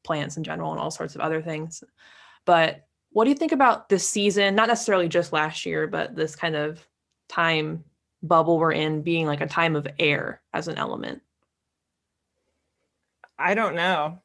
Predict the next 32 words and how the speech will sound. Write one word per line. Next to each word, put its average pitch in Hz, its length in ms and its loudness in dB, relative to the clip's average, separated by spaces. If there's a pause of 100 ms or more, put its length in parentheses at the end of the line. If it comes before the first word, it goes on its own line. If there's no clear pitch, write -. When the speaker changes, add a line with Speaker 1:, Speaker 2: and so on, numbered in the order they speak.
(100)
Speaker 2:
<laughs> - 160 -12
Just 254 1700 6
to 285 120 6
be 247 360 8
totally 220 420 8
honest 196 320 6
with 196 140 4
you, 185 200 8
I 175 200 6
don't 214 200 6
know. 180 280 6
I'm 190 340 4
a, 220 40 2
um, 170 760 0 (720)
so 190 500 4
for 190 200 0
the 175 100 4
astrology 165 560 0
nerds 156 300 -4
out 151 240 0
there, 151 420 2
I 147 100 0
have 175 420 -2
my 147 600 -4 (400)
sun, 196 480 -2
moon, 165 340 -2
Mercury, 151 460 -2
and 143 140 -6
Venus 147 360 -6
in 143 100 -8
Aries. 160 800 -2 (240)
Speaker 1:
Okay. 202 440 4